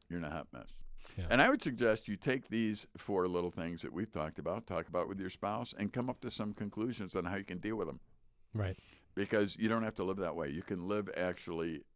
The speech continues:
Speaker 1: where relationships are permanent, where your job is something that you don't worship and you lose it, you, you know what is permanent,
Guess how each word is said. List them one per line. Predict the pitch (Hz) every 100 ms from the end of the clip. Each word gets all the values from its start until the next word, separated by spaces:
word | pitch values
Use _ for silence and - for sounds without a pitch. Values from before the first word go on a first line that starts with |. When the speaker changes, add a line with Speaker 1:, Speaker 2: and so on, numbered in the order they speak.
| 82
Speaker 1:
where | 82 90 78 - _ -
relationships | - 78 90 107 131 117 117 120
are |
permanent, | 101 104 95 95 92 90 - _ - - -
where | 87 85
your | 82 87
job | 78 95 98 107
is | 101
something | - 95 92 90
that | 87
you | 80
don't | 87 82
worship | 82 85 - 87 -
and | 76 78
you | 76
lose | 90 90
it, | 82 _ _ - -
you, | 85 -
you | 87
know | 80
what | 78 76
is | 87
permanent, | - 90 85 85 82